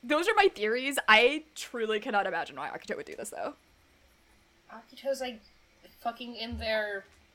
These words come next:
Speaker 2: uh, repentance era.
Speaker 1: <laughs> The
Speaker 2: Um,
Speaker 1: repentance era. They're complete fucking strangers.
Speaker 2: Yeah. I don't fucking know. And
Speaker 1: Also,
Speaker 2: then
Speaker 1: Akito did very much,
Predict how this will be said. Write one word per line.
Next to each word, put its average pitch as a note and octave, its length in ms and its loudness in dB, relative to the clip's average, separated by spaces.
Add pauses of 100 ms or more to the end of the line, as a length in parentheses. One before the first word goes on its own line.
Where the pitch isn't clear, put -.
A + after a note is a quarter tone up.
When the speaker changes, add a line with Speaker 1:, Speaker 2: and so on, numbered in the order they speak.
(420)
Speaker 2:
uh, G3+ 480 4 (220)
repentance A#3+ 920 2
era. G#3+ 600 4
Speaker 1:
<laughs> - 60 -20 (340)
The F4+ 80 2 (440)
Speaker 2:
Um, - 60 6
Speaker 1:
repentance B3 520 6
era. G#3 260 2 (220)
They're G#4 180 8
complete B4 500 4
fucking D#4+ 440 8
strangers. G#3+ 1000 -4 (260)
Speaker 2:
Yeah. G3+ 580 -2 (680)
I B3+ 100 4
don't G3+ 320 -2
fucking G3+ 340 -10
know. F#3 460 -2
And A#3+ 100 6
Speaker 1:
Also, C#4+ 180 10
Speaker 2:
then - 100 10
Speaker 1:
Akito F#4+ 500 6
did B3 200 6
very G#3 280 2
much, F#3 220 -6